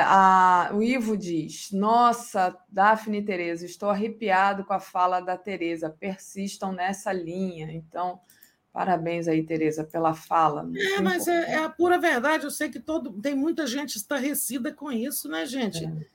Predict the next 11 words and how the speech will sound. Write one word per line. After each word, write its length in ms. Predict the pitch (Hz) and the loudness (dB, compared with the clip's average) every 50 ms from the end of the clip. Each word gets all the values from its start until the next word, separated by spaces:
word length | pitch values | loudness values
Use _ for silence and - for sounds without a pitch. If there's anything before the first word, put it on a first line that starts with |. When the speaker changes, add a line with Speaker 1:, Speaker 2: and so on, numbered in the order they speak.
| _ _ _ _ _ _ | _ _ _ _ _ _
Speaker 2:
Vamos 220 | - 330 349 339 - | 0 0 2 2 2
ficar 320 | 339 339 - 302 320 302 | 0 0 2 2 2 2
Speaker 1:
É. 20 | |
Speaker 2:
aqui 240 | 285 - - 277 320 | 2 0 -2 -2 -2
de 160 | 240 277 269 | -2 -2 -4
satanismo 1160 | - - - 320 330 - - - 302 277 240 202 196 208 240 302 311 277 262 277 269 226 170 - _ _ _ _ _ _ - | -4 -4 -2 -2 -4 -4 -4 -6 -4 -2 0 0 0 0 0 -2 -2 -4 -4 -4 -4 -4 -6 -8 _ _ _ _ _ _ -6
numa 340 | 262 294 285 285 269 262 269 | -2 0 0 2 2 4 4
hora 160 | 285 302 302 | 2 2 0
dessa, 460 | 214 180 185 196 240 294 285 - 285 | 0 2 4 4 4 4 0 -2 -6
nessa 360 | 262 269 285 285 - - 302 | -4 -2 -4 -2 -2 -4 -4
altura? 600 | 302 285 202 - - 247 269 311 320 285 202 156 | -4 -4 -6 -8 -8 -6 -4 -2 -2 -2 -4 -6